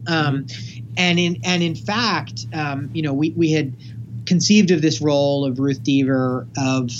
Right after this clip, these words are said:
Speaker 1: Henry's mother, and, um, and Sissy was the first person that had popped into our mind as we were,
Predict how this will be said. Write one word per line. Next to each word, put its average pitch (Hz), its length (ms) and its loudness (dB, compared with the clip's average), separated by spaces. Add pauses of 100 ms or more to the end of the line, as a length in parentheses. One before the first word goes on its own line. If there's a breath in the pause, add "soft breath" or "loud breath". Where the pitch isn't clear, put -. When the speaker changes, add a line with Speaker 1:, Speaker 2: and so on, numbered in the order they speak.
(200)
Speaker 1:
Henry's 131 400 0
mother, 131 540 0
and, 131 380 2 (320 loud breath)
um, 131 380 2
and 147 380 0 (220)
Sissy 214 420 4
was 160 240 2
the 139 80 -8
first 147 260 -4
person 143 400 -4
that 131 240 -4
had 131 240 -4
popped 135 300 -4
into 123 500 -2
our 135 140 0
mind 139 420 4
as 123 100 0
we 131 140 2
were, 123 380 -2